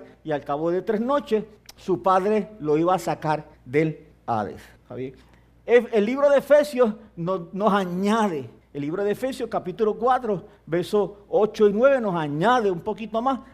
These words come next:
a esta información que estamos tratando de compartir. Ef-, Efesios cuatro ocho dice, "Por lo cual dice, subiendo a lo alto,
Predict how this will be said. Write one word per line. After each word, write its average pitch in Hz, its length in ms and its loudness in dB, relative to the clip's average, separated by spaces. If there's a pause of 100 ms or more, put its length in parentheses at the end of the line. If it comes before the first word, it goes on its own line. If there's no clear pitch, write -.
a 160 100 0
esta 175 200 0
información 220 580 -4
que 220 80 -8
estamos 202 300 -6
tratando 196 400 -2
de 190 100 -2
compartir. 180 580 -6 (220)
Ef-, 147 260 -4
Efesios 170 400 -2
cuatro 214 280 2
ocho 254 200 2
dice, 233 220 2
"Por 220 160 2
lo 208 140 0
cual 254 260 2
dice, 214 640 0
subiendo 302 640 2
a 339 60 6
lo 277 180 6
alto, 240 600 4